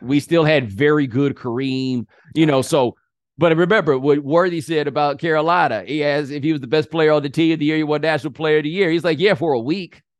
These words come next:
Speaker 1: <laughs> He said Jordan showed up and it was a week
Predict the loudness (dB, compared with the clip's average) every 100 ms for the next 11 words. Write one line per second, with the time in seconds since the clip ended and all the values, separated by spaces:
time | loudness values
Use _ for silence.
0 | _ _ -20 -20 -20 _ -20 -20 -4 0
1 | 2 4 4 6 4 4 2 2 4 6
2 | 4 4 4 4 4 2 2 0 0 0
3 | 0 -4